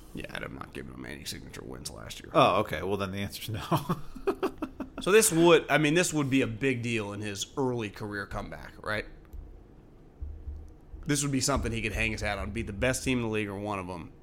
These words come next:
Speaker 1: at home. And he's revitalizing, 'cause if you win this game, clearly Derek plays well, and he would start getting credit for that. Like, him and,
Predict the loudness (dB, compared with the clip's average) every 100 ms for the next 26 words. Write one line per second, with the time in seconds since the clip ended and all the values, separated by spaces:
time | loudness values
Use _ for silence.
0 | -20 -6 -2 -2 -2 -10 -14 -18 -18 -20
1 | -20 -20 -20 -20 -8 2 4 4 2 0
2 | 2 6 6 6 4 4 2 -2 -2 0
3 | 2 2 2 4 4 2 0 0 0 4
4 | 4 4 2 0 -2 -6 -8 -6 -8 -8
5 | -2 4 6 6 2 2 0 -4 -2 -2
6 | -4 -6 -6 -6 -10 -2 2 2